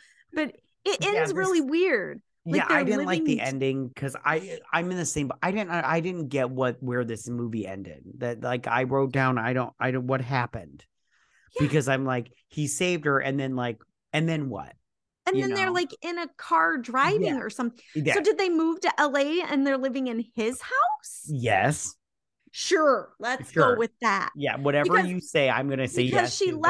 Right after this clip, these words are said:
Speaker 1: left
Speaker 2: honestly
Speaker 1: Lance when she told Lance she was
Speaker 2: Yes.
Speaker 1: sleeping with other people.
Speaker 2: Yes.
Speaker 1: So,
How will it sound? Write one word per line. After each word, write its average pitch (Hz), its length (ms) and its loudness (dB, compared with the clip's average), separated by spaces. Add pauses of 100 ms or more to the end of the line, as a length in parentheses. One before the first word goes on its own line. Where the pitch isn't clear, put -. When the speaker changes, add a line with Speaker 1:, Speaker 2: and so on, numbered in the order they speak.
Speaker 1:
left - 140 -8
Speaker 2:
honestly 285 100 -4
Speaker 1:
Lance 294 640 -2
when 247 300 -2
she 254 180 -6
told 247 320 -2
Lance 240 480 -4
she - 160 -8
was 226 140 0
Speaker 2:
Yes. 214 80 -6
Speaker 1:
sleeping 233 340 -4
with 196 140 -8
other 214 200 -2
people. 214 600 -6 (200)
Speaker 2:
Yes. 95 280 -6
Speaker 1:
So, 359 320 -2